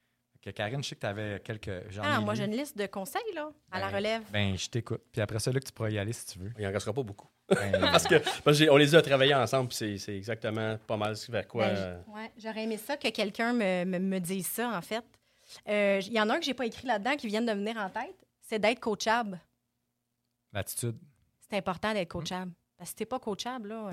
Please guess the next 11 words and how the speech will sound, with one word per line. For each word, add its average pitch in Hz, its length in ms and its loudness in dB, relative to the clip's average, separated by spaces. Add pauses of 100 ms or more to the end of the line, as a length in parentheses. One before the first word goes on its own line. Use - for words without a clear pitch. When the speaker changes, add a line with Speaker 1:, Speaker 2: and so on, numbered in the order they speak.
(140)
Speaker 2:
on - 20 -12
peut 185 100 -10
pas 233 120 -10
t'aider. 208 320 -8 (720)
Speaker 1:
Tout 135 80 -8
à 123 40 -4
fait. 123 180 -8 (520)
Speaker 2:
Euh, 170 480 -4 (580)
ben, 175 160 -8
quand 208 140 -2
tu, - 120 -8